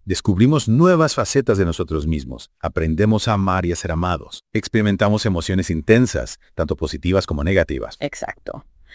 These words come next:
Speaker 2: El amor, como el karaoke, nos saca de nuestra zona de confort, nos desafía a crecer,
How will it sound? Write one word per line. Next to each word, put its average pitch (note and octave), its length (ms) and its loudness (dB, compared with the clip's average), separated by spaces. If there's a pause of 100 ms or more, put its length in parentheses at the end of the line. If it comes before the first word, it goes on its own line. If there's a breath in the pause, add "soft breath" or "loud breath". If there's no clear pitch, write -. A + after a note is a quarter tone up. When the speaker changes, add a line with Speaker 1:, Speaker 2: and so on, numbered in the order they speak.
(300 loud breath)
Speaker 2:
El G3 160 6
amor, G3+ 600 4
como E3 200 -2
el D#3+ 100 -4
karaoke, G3 680 0
nos D#3+ 160 -4
saca G#3+ 360 0
de F3+ 120 0
nuestra E3+ 260 -6
zona E3+ 220 -2
de D#3+ 80 -2
confort, D3+ 500 -4
nos F3 200 -4
desafía F#3 640 -2
a D#3+ 140 -2
crecer, D#3+ 800 0